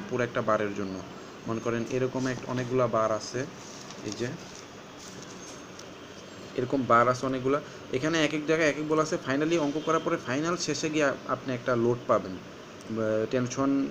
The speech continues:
compression বিয়োগ টিয়োগ করে। এটা গত চ-, অ, চ্যাপ্টারে দেখানো হয়েছে, একটু কষ্ট করে দেখে নিন, তাহলে বুঝবেন। আ, ও-, ওইখানে যে final লোডটা পাবেন,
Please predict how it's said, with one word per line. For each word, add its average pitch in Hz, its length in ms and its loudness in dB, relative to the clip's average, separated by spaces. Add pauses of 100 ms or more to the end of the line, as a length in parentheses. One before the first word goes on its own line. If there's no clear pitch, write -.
(100)
compression 131 440 0
বিয়োগ 120 300 4
টিয়োগ 123 240 2
করে। 104 160 2
এটা 123 280 2
গত 117 280 2
চ-, - 160 -8
অ, 113 240 2
চ্যাপ্টারে 120 300 -2
দেখানো 113 240 0
হয়েছে, 127 180 -4
একটু 131 240 -4
কষ্ট 120 180 -6
করে 113 180 0
দেখে 113 240 -2
নিন, 131 240 -2
তাহলে 113 180 -2
বুঝবেন। 113 360 0 (680)
আ, 101 240 0 (840)
ও-, 156 260 6
ওইখানে 185 360 2
যে 165 100 2
final 151 280 2
লোডটা 147 300 4
পাবেন, 120 320 4